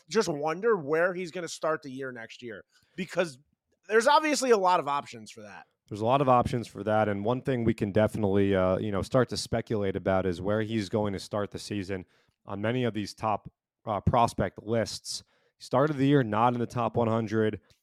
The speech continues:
Speaker 2: you know, a guy that was drafted out of high school in twenty twenty-two, started the year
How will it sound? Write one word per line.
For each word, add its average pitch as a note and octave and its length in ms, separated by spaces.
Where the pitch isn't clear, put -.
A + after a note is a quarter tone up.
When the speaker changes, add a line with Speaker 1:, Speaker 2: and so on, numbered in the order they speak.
Speaker 2:
you A2+ 120
know, G2 300
a G2 60
guy A2+ 220
that A2+ 140
was G2 160
drafted A2+ 400
out G#2+ 140
of F#2+ 80
high G#2 140
school G#2 280
in G2 80
twenty G#2 220
twenty-two, A#2+ 720
started B2+ 400
the A#2 80
year B2 420